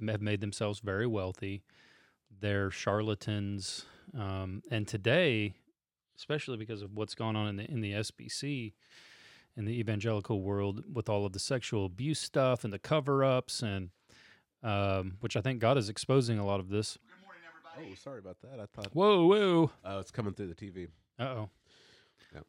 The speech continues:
Speaker 1: We'll have to turn it up here and turn it down here.
Speaker 3: Yeah. Sorry about
Speaker 1: Um,
Speaker 3: that.
Speaker 1: that's okay.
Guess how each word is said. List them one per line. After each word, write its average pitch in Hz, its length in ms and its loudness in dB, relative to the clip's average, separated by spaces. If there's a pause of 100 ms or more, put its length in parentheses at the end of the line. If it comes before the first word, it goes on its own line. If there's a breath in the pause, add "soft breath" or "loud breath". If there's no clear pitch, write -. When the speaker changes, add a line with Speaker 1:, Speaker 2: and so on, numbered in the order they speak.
(260)
Speaker 1:
We'll 117 120 -8
have 110 180 -10
to 104 80 -20
turn 120 220 -20
it 107 80 -18
up 113 160 -18
here 135 100 -18
and 127 80 -20 (140)
turn - 140 -20
it - 100 -20
down - 100 -20 (500)
here. 71 140 -16 (1200)
Speaker 3:
Yeah. - 40 -20
Sorry 82 140 -10
about 98 100 -12
Speaker 1:
Um, 101 80 -14
Speaker 3:
that. 78 180 -14 (240)
Speaker 1:
that's 147 200 -4
okay. 113 280 -2